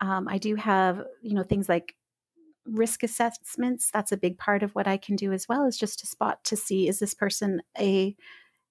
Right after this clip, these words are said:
a threat? Is there any underlying psychosis here that might be a problem if you have a business that you need to be very, um,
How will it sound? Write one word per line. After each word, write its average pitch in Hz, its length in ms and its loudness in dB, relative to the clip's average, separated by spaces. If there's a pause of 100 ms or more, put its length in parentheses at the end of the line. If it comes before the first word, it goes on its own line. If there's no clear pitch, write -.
(180)
a - 60 0
threat? - 400 -4
Is 202 140 -6
there 196 100 2
any 202 320 0
underlying 196 800 2 (540)
psychosis 220 720 -2
here 226 240 2
that 185 200 -2
might 214 640 0
be 214 80 -2
a 196 60 0
problem 214 540 0
if 208 200 -2
you 190 80 0
have 185 400 0
a 180 60 2
business 180 420 -2
that - 140 -6
you 185 80 -2
need 180 220 0
to - 120 -8
be 180 220 0
very, 87 560 2
um, - 560 -4